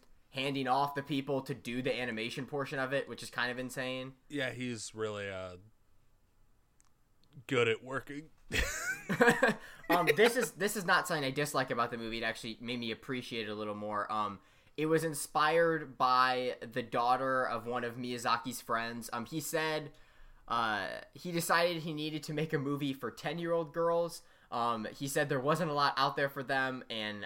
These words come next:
Speaker 1: uh, 'cause magazines were heavily focused on just romance and crushes,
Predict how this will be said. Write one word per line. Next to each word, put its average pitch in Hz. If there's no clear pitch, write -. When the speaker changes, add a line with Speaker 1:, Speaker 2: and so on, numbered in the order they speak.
Speaker 1:
uh, -
'cause 139
magazines 135
were 120
heavily 123
focused 123
on 113
just 123
romance 113
and 110
crushes, 123